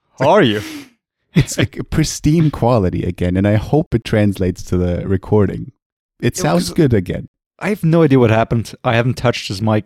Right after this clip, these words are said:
Speaker 1: in a week, and apparently it sounds good right now. We'll, we'll see if this, yeah,
Speaker 2: <laughs>
Speaker 1: lasts until we upload it on Monday, but
Speaker 2: Yeah. I'd love it if it <laughs> sounds terrible in the recording. <laughs>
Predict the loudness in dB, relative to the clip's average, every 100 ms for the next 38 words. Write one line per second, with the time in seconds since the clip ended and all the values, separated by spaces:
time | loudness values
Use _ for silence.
0 | -6 -4 -2 2 0 0 -8 -10 -2 -2
1 | -2 -2 2 2 2 -2 -2 -2 -2 0
2 | -2 2 2 2 2 2 0 -6 -2 0
3 | 0 -2 -2 -2 -2 -4 -4 -6 -8 -6
4 | -6 -6 -2 0 0 -4 -4 2 2 2
5 | -2 -2 0 0 -2 0 2 2 2 2
6 | 4 4 4 4 4 4 4 4 2 2
7 | 2 -2 -20 -20 -20 -20 -20 _ 0 4
8 | 6 4 4 4 2 2 2 2 0 0
9 | 0 -2 -4 -4 -2 -2 0 2 4 2
10 | 2 0